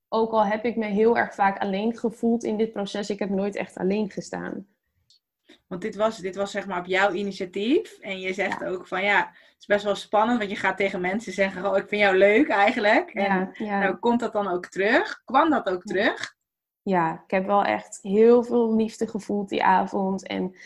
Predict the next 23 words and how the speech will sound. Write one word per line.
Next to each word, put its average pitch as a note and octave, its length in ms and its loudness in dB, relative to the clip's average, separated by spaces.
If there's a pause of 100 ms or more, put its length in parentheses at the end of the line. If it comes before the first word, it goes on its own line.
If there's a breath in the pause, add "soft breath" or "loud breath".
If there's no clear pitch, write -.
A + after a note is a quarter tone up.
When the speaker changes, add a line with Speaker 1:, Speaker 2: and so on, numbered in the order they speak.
(240 loud breath)
Speaker 1:
daar F#3+ 140 0
hadden G3 180 2
een G3 60 -4
paar G3+ 160 4
mensen G#3 280 -4
een A#3+ 80 2
cadeautje A#3 300 2
voor A3+ 140 0
me A3+ 100 0
meegenomen. G#3+ 1040 2
En G3+ 100 -2
het G3 100 -2
was G#3 140 -6
wel A3 120 0
echt, - 440 -4 (320 soft breath)
het - 260 -8 (160)
ging B3+ 360 2
echt - 260 -2
om A3+ 180 4
mij. G#3 440 4
En G3 160 -2 (120)
het, G#3+ 160 -8 (240)
het, - 200 -10